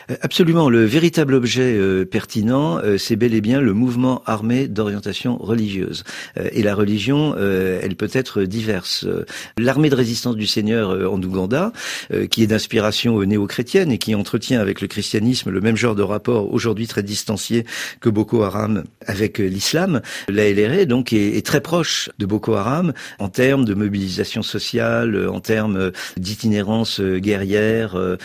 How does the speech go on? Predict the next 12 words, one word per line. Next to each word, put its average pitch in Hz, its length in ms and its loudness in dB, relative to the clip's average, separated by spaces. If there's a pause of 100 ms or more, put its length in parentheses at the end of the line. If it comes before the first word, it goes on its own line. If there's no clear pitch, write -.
(180)
sur 98 280 -2
un 92 60 -2
territoire 98 500 -2
qui - 140 -10
aujourd'hui, 92 320 -4
euh, 98 480 0
est 92 140 -6
à 95 60 -4
cheval, 101 460 -4
euh, 92 200 -4
sur 95 180 -10
l'Ouganda, 98 640 -4